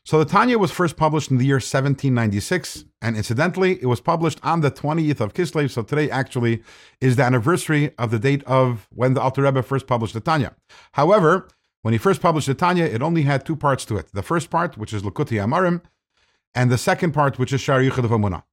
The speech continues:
The first part, Likutei Amarim, is all about how to serve Hashem and how to overcome our struggles. The second part is, um, some more deep Kabbalah about the unity of God. Um, two years later, the Alter Rebbe republished the Tanya with a third section.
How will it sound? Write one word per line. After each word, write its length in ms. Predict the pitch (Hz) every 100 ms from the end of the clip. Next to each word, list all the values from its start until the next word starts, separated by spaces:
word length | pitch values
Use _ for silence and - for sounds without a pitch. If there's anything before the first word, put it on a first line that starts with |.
| _
The 120 | 101
first 280 | - 180 -
part, 200 | 160 135
Likutei 360 | 113 - 143 127
Amarim, 300 | 147 156 131
is 80 |
all 160 | 135 147
about 380 | 131 131 120 - _ - - _ _
how 180 | - 151
to 120 | 147
serve 280 | 127 170 151
Hashem 360 | 131 143 165 175
and 100 | 127
how 100 | 139
to 120 | 131
overcome 460 | 139 143 127 127
our 140 | 104 101
struggles. 480 | - 185 175 160 101
The 100 | 107
second 300 | 170 - 147
part 360 | 143 139 -
is, 380 | 127 131 117 - _ _ _ _ _ -
um, 560 | 139 135 131 127 - _ _ -
some 280 | - 170 160
more 160 | 156
deep 260 | 113 196 -
Kabbalah 540 | 160 139 156 139 135
about 360 | 123 117 135 95
the 100 | 107
unity 400 | 160 190 - 131
of 140 | 127 104
God. 260 | 98 80 - _ _ _ _ _ _ _ _ _ _
Um, 200 | 151 151
two 140 | 139 233
years 260 | 226 170
later, 280 | 165 185 202 131
the 100 | 143
Alter 220 | 143 160
Rebbe 200 | 160 147
republished 640 | 131 196 - 165 151 -
the 100 | 156
Tanya 340 | 143 131 151 170
with 180 | 127
a 80 | 120
third 240 | - 190 -
section. 560 | 139 - 98 82 -